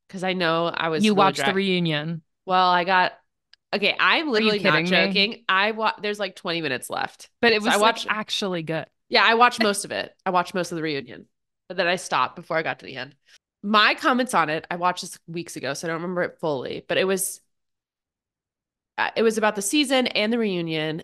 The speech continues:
Speaker 1: And I think my thought was just, like, this was a really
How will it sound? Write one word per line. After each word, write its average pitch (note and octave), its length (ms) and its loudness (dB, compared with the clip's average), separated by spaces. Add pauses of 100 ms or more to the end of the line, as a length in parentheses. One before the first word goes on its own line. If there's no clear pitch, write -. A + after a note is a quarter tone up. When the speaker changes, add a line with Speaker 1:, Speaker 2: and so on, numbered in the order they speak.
Speaker 1:
And F#3 100 -2
I F#3+ 80 0
think F4+ 320 -4
my A#4+ 240 0
thought A#3+ 260 4
was A#3 160 -2
just, G3+ 320 -4
like, E3 460 0 (1500)
this C4+ 180 2
was E4+ 120 -2
a G4 100 6
really G#3+ 500 0